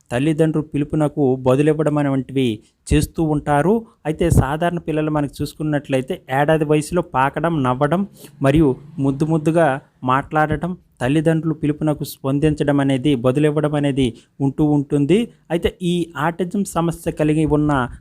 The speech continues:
కొంతమంది పిల్లల్లో ఈ లక్షణాలు అనేవి కనిపించవు. ఈ యొక్క లక్షణాలు అనేవి కనిపించవు. అకారణంగా ఏడవడం, గంటల తరబడి స్తబ్దతగా ఉండిపోవడం, తల్లిదండ్రులు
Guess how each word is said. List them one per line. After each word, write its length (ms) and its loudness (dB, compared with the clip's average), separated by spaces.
కొంతమంది 480 0
పిల్లల్లో 480 2
ఈ 100 4
లక్షణాలు 520 0
అనేవి 280 0
కనిపించవు. 720 -2
ఈ 140 4
యొక్క 260 2
లక్షణాలు 580 -2
అనేవి 300 0
కనిపించవు. 720 -2
అకారణంగా 720 2
ఏడవడం, 420 2
గంటల 340 -2
తరబడి 640 0
స్తబ్దతగా 680 -2
ఉండిపోవడం, 720 0
తల్లిదండ్రులు 560 0